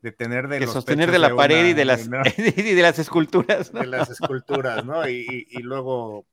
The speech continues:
Speaker 1: eh, nos damos cuenta que la pasta dental
Speaker 2: <clears throat>
Speaker 1: explosiva no es tan mal expe-, este, invento, ¿no?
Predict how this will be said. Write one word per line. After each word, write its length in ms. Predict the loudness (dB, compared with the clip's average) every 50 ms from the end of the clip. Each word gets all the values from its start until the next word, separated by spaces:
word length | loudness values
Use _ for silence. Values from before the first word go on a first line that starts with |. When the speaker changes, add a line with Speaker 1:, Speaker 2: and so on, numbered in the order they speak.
| _ _ _
Speaker 1:
eh, 40 | _ _ -20 _ _
nos 160 | -12 -10 -4 -2
damos 260 | 0 0 0 -2 -4
cuenta 360 | -4 -4 -2 0 0 -2 -2
que 80 | -2 -2
la 160 | -2 -2 -2
pasta 300 | -2 -4 -4 -2 -2 -4
dental 420 | -2 -2 -4 -4 -2 -2 -2 0 -2
Speaker 2:
<clears throat> 0 |
Speaker 1:
explosiva 960 | -2 -4 -2 -2 -2 -4 -4 -4 -6 -4 -4 0 2 2 2 2 0 -2 -6 -12 _ _ _ _ _ _ _ _
no 200 | -8 -4 0 0
es 100 | 0 2
tan 260 | 2 4 2 2 2
mal 400 | 0 2 4 6 6 6 4 2
expe-, 320 | 0 -2 -4 -4 -4 -4 -4 -2
este, 500 | -4 -6 -6 -2 0 0 2 2 2 0
invento, 560 | 0 -2 0 2 2 2 0 0 -4 -6 -6
¿no? 240 | -6 -8 -10 -12 -14